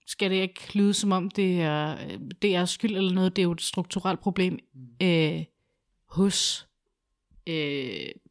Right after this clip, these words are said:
Speaker 1: perkerne. Altså sådan, man anser ikke kreative uddannelser. Nu vil jeg se, anse journalistik for at være lidt mere kreativ, øh, linje. Øh, man anser ikke kreative uddannelser for at være... Øh,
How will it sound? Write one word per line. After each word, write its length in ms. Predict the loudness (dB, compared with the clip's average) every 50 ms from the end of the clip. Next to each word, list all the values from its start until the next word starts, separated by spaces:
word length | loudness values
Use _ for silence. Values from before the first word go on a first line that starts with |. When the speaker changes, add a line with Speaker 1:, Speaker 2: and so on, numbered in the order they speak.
| _ _
Speaker 1:
perkerne. 420 | -4 -2 -2 -2 -4 -4 -6 -6 -8 _ _ _ -6
Altså 200 | -4 -2 -2 -2
sådan, 260 | 0 0 -2 -2 -2 -6 -12 -18 -18 -20 _ _ _ -4
man 200 | -2 0 0 0
anser 380 | 0 0 0 0 -2 -2 -2
ikke 240 | -2 -2 -4 -4 -6 -10 -6
kreative 480 | -4 -2 -2 -2 -2 -2 -2 0 0
uddannelser. 480 | 0 0 0 0 0 -2 -2 -2 0 0
Nu 100 | 0 2
vil 100 | 2 0
jeg 160 | 0 0 -2 -4 -6
se, 400 | -4 -2 0 -2 -2 -2 -6 -8
anse 440 | -4 -2 -2 -2 -2 -2 -4 -4 -4 -8 -12 -20 -20 -20 -20 -20 -20 -20 -16 -8 -2 0
journalistik 340 | 0 2 2 0 -2 -2
for 100 | 0 0
at 80 | 0 0
være 120 | 2 0
lidt 180 | 2 0 0 0
mere 180 | 0 -2 -2 -4
kreativ, 640 | -6 -4 -4 -4 -4 -4 -4 -4 -4 -6 -6 -8 -12 -20 _ -6
øh, 260 | -4 -2 0 0 -2 -2 -4 -6 -6 -6
linje. 400 | -2 0 0 2 2 2 2 0 -2 -6 -12 -18 -18 -20 -20 -18 -8 -4
Øh, 220 | 0 0 2 2 2
man 140 | 2 2 2
anser 320 | 4 2 2 2 2 2 0
ikke 100 | -2 -2
kreative 380 | -2 -2 -2 -2 0 0 0
uddannelser 460 | 0 0 0 0 -2 -2 -2 -2 -2 -2
for 200 | -2 0 0 0
at 100 | 0 0
være... 380 | 0 0 0 0 -2 -2 -2
Øh, 540 | 0 0 2 2 2 2 2 0 -2 -2 -4